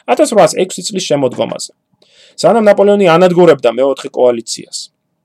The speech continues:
ბრიტანული ხელისუფლება დაკავებული იყო სამხრეთ ამერიკის დაპყრობის გეგმებით.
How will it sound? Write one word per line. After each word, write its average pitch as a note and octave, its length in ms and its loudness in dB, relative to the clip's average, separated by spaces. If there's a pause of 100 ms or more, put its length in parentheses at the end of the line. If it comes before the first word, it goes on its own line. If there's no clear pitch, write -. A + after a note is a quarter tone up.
(420)
ბრიტანული B3 420 2
ხელისუფლება G#3+ 540 -2
დაკავებული C#3+ 560 2
იყო - 160 -6
სამხრეთ D#3 400 -6
ამერიკის C3 480 -8
დაპყრობის B2 500 -8
გეგმებით. - 500 -14